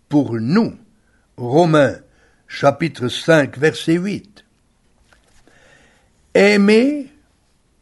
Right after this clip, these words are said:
ou être aimable pour rien, pour que le prochain soit réconforté, c'est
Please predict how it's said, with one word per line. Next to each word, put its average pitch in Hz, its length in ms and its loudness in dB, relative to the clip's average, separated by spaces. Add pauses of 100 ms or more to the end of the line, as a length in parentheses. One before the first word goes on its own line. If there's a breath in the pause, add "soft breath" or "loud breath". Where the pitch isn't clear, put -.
(260)
ou 175 320 0
être 185 560 0 (140)
aimable 139 1040 0 (120)
pour 135 260 -4
rien, 143 560 -2 (1080 soft breath)
pour 151 300 -4
que 156 100 -2
le 147 180 0
prochain 175 560 -2
soit 147 340 0
réconforté, 175 1400 -2 (480 soft breath)
c'est - 400 -4